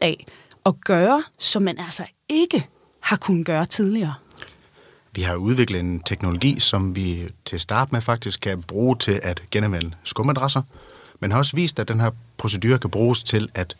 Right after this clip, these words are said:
Speaker 2: selektivt fjerne nogle typer fiber, som vi ser i vores tøj. Øh, og på den måde kan vi jo faktisk, ud over at fjerne den her tekstilfiber, faktisk genanvende den anden fraktion, som vi har tilbage.
Speaker 1: Så vi skal ned ad sådan to spor.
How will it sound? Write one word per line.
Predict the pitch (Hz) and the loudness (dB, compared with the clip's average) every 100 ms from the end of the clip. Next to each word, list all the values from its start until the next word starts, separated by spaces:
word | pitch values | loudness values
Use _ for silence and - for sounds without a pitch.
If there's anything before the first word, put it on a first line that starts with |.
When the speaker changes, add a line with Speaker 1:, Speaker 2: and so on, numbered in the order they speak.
| - | -4
Speaker 2:
selektivt | - 117 123 - 85 | 0 2 0 -2 -2
fjerne | - 104 113 110 - - - - _ | -4 0 0 0 -4 -18 -20 -20 _
nogle | - 104 113 | 0 2 4
typer | - 98 | 2 0
fiber, | 90 - 135 - | 0 0 0 0
som | - 90 | -4 -2
vi | 87 | 0
ser | 120 110 | 2 2
i | 87 | 0
vores | 87 85 - - _ | -4 -2 -4 -6 _
tøj. | 90 92 - - _ - - - - - | -2 -2 -4 -18 _ -20 -20 -20 -20 -6
Øh, | 92 90 90 98 117 | -2 -2 -4 -8 -12
og | 90 | -8
på | 101 | 0
den | 143 | 4
måde | 131 127 | 4 2
kan | 117 101 | 0 -8
vi | 95 | -8
jo | |
faktisk, | 90 110 - 95 - - - _ _ _ - | -4 -4 -2 -4 -6 -14 -20 _ _ _ -2
ud | 113 | 0
over | 92 | 0
at | 82 | -4
fjerne | - 117 139 | 0 0 2
den | 113 | -2
her | 113 104 | -4 -4
tekstilfiber, | - - 123 113 92 92 | -10 -2 -2 -2 -6 -2
faktisk | 98 98 92 - _ - | -4 -4 -8 -12 _ -2
genanvende | 113 123 87 82 | 2 2 0 -4
den | 87 | -4
anden | 98 110 127 | 0 0 0
fraktion, | - 82 - 120 113 - | -2 -2 0 2 2 0
som | - 85 | -6 -6
vi | |
har | 78 | -4
tilbage. | 82 85 90 87 - - - - - - - _ - - - - | -2 0 0 -2 -14 -20 -20 -20 -20 -20 -20 _ -12 -10 -12 0
Speaker 1:
Så | - | 2
vi | 247 | 2
skal | 285 320 | 4 4
ned | 359 | 6
ad | 262 | 6
sådan | 320 254 | 4 4
to | - 294 | 2 -2
spor. | - 269 | 2 2